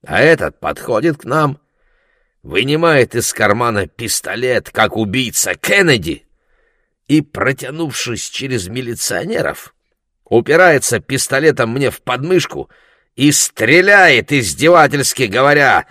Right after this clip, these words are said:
«Да замолчишь ты когда-нибудь или нет?» И что интересно, именно эта пуля застряла внутри меня, а все остальные на вылет. А моего убийцу никто не хватает.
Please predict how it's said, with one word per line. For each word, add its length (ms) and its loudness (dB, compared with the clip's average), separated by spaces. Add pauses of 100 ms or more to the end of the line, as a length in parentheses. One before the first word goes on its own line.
(100)
«Да 200 2
замолчишь 1040 2
ты 220 0
когда-нибудь 1000 0
или 280 0
нет?» 440 -2 (1400)
И 120 2
что 380 0
интересно, 760 -4 (840)
именно 640 0 (160)
эта 520 4
пуля 460 4
застряла 680 4
внутри 560 0
меня, 480 0 (380)
а 180 2
все 220 4
остальные 560 2
на 180 2
вылет. 440 -2 (840)
А 140 -4
моего 540 4
убийцу 520 -2
никто 500 -2
не 100 -4
хватает. 760 -4